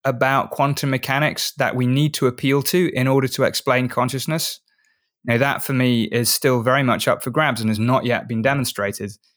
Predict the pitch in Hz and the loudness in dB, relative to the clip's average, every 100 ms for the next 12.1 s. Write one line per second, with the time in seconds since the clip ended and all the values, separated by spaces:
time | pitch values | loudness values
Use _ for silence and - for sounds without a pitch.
0 | - 123 120 120 117 - 135 117 107 - | -6 0 2 2 0 -4 -6 -4 -4 -2
1 | 120 117 107 113 104 101 120 104 - _ | 0 0 -2 -2 -2 -2 -2 -4 -6 _
2 | _ _ _ _ - 113 117 - 156 151 | _ _ _ _ -2 -2 0 -2 0 2
3 | 135 110 107 - 110 92 156 156 139 131 | 2 2 -2 0 0 0 0 4 4 2
4 | 123 117 117 110 - 135 127 120 110 107 | -2 -2 0 0 2 2 2 2 0 0
5 | 104 - - _ _ - 123 110 107 110 | 0 -2 -6 _ _ -4 -2 -2 -4 -6
6 | - - 117 113 110 107 127 117 - 107 | -6 -4 -2 0 0 0 0 -2 -2 -4
7 | - 110 - 117 104 117 131 - 110 - | -2 -4 -4 -4 -2 -2 -2 -2 -4 -2
8 | 151 143 147 139 120 - 107 107 - 117 | -2 2 2 2 -2 -8 -6 -8 -6 -4
9 | 113 107 - - 110 107 107 104 - 131 | -4 -2 -2 -2 -6 -4 -4 -2 0 2
10 | 135 143 - _ _ _ _ _ _ - | 0 -4 -10 _ _ _ _ _ _ -14
11 | 123 - 131 135 127 - 117 110 117 113 | -8 -4 0 0 0 -2 -2 0 2 0